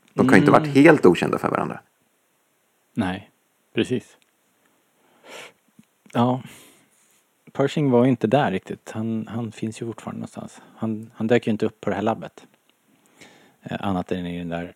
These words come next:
Speaker 2: inspelningen, så han finns fortfarande någonstans. Ehm, ja, ja. Eh, det går inte att knäcka det här, såklart. Vi vet ju inte tillräckligt. Men det är ju...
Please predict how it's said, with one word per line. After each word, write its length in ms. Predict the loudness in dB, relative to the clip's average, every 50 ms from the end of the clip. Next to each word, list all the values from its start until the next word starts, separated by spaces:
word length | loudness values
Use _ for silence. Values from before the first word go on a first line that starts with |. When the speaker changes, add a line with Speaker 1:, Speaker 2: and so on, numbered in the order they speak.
| _ _
Speaker 2:
inspelningen, 680 | -16 -16 -16 -14 -12 -10 -10 -10 -10 -12 -12 -14 -14 -16
så 320 | -18 -18 -16 -14 -14 -14 -16 _ _ _ _ _ _ _ _ _ _ _ _ _ _ _ _ _ _ _ _ _ _ _ _ -20 -20 -20 _
han 220 | -16 -14 -14 -14 -12
finns 180 | -12 -12 -12
fortfarande 400 | -12 -16 -16 -12 -12 -12 -10 -10
någonstans. 480 | -12 -14 -14 -16 -16 -18 -18 -18 -20 -20 _ _ -20 -20 -20 -20 -20 -20 -20 -20 -20 -20 -20 -20 _ _ _
Ehm, 600 | -8 -6 -6 -4 -4 -4 -4 -4 -4 -6 -8 -10 -14 _ _ _ _ _ _ _ _ _ _ _ _ _ _ _ _ 2
ja, 180 | 6 8 10 10
ja. 460 | 10 8 4 2 -2 _ _ -8 -6
Eh, 240 | -4 -4 -6 -8 -12 -16 -20 -20 _ -20 -20 _ _ _ _ _ _ _ _ _ _ _ _ _ _ -20 -18 -18 -18 -20 -10 -2
det 100 | -2 -2
går 200 | 4 6 8 8
inte 120 | 8 6 2
att 60 | -4
knäcka 320 | -4 -4 -4 -2 0 0
det 60 | 2
här, 200 | 2 4 2 2
såklart. 400 | 0 -2 -6 -4 -4 -4 -2 -2
Vi 60 | -4 -4
vet 220 | -4 -4 -4 -4
ju 40 | -6
inte 140 | -6 -6 -10
tillräckligt. 420 | -12 -10 -10 -8 -6 -6 -4 -2
Men 120 | 0 2
det 60 | 4 6
är 180 | 6 6 6
ju... 380 | 6 6 6 6 4 2 0